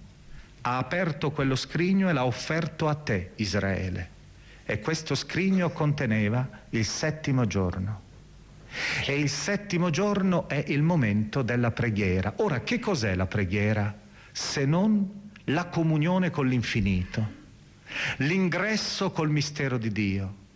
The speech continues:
Che cos'è la liturgia se non la discesa di Dio nei confronti dell'uomo per poter dialogare con Lui, per essere accanto a Lui, per condividere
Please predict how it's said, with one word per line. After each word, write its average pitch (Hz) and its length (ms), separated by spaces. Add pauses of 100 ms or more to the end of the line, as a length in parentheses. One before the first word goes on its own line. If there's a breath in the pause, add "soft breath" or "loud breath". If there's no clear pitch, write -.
Che 262 140
cos'è 208 300
la 127 80
liturgia 131 580
se 151 220
non 214 420 (360 loud breath)
la 170 280
discesa 208 720
di 190 140
Dio 208 220
nei 196 120
confronti 202 500
dell'uomo 202 440
per 180 160
poter 196 580
dialogare 196 640
con 180 180
Lui, 123 300
per 175 160
essere 202 400
accanto 185 540
a - 20
Lui, 127 280
per 170 260
condividere 151 960